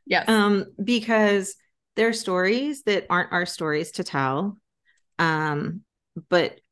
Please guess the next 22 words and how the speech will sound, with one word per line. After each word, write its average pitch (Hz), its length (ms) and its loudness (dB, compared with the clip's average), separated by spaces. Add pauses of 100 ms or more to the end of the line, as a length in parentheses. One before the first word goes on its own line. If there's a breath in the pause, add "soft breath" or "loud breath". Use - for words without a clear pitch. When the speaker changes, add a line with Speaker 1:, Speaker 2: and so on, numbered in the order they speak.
(120)
Speaker 2:
I 175 60 2
guess 196 300 0
I 202 80 2
just 175 260 -6
wanna 160 140 -4
say, 156 200 -2
know 175 300 0
that 208 200 -2
we 170 200 -4
are 180 100 0
coming 156 380 -6
from 151 380 -6
this, 147 480 -6
looking 185 340 2
at - 80 -4
this 160 200 -4
from 165 120 -6
a 151 80 -2
place, 143 500 -4
not 160 220 0
just - 340 -4
as, 143 580 -4